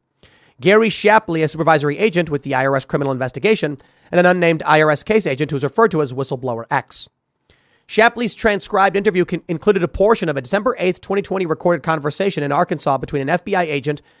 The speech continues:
and Hunter Biden business associate Rob Walker, where Walker said Joe Biden had made an appearance at a meeting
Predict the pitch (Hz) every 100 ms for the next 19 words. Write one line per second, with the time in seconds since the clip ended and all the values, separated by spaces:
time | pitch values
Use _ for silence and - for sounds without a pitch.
0 | - - 135 175 180 147 151 151 123 170
1 | 185 151 151 139 143 131 123 127 170 -
2 | 110 _ _ _ _ _ _ _ - 180
3 | 160 190 214 254 - 214 170 123 233 208
4 | 208 190 170 147 151 151 - 285 220 -
5 | 165 226 196 127